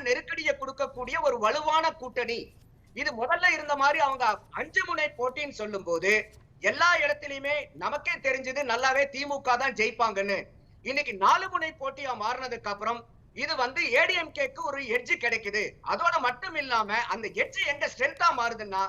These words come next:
விஜய் அவர்கள் வந்து பிரிக்கக்கூடிய வாக்குல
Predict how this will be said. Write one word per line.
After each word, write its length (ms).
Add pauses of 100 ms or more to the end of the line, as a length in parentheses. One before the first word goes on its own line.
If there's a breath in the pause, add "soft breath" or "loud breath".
(560)
விஜய் 300
அவர்கள் 340
வந்து 240
பிரிக்கக்கூடிய 600 (140)
வாக்குல 360